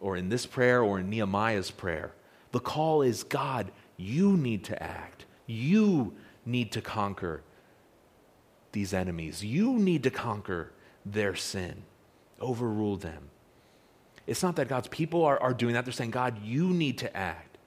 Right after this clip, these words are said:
His people are trusting in him. They're not retaliating against these people. And that's what would happen here.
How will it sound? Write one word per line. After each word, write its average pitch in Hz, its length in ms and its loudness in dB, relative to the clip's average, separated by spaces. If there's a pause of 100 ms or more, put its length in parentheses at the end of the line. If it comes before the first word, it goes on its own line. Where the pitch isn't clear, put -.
(200)
His 127 160 -4
people 151 340 -2
are 123 140 4
trusting 117 720 -4 (260)
in 107 160 -2
him. 104 320 0
They're 98 100 0
not 143 240 2
retaliating 123 1000 0 (360)
against 107 520 -6
these 98 160 -6
people. - 480 -12 (840)
And 139 140 -2
that's 147 180 0
what 151 160 6
would 151 220 4
happen 151 440 2
here. 151 440 2